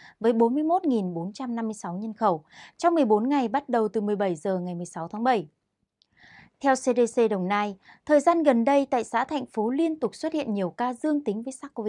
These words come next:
hai. Đa số ca bệnh đều làm công nhân tại công ty Changxin xã Thạnh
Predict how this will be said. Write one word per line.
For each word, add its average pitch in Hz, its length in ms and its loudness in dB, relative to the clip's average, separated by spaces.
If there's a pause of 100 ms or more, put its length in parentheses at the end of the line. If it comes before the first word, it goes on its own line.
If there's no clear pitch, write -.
hai. 202 240 -4 (420)
Đa 339 160 2
số 269 200 4
ca 339 140 2
bệnh 269 280 2
đều 220 140 2
làm 202 240 -2
công 294 220 0
nhân 285 200 0
tại 233 140 -2
công 233 180 -4
ty 233 200 -8
Changxin 226 520 -4
xã 220 300 -10
Thạnh - 140 -10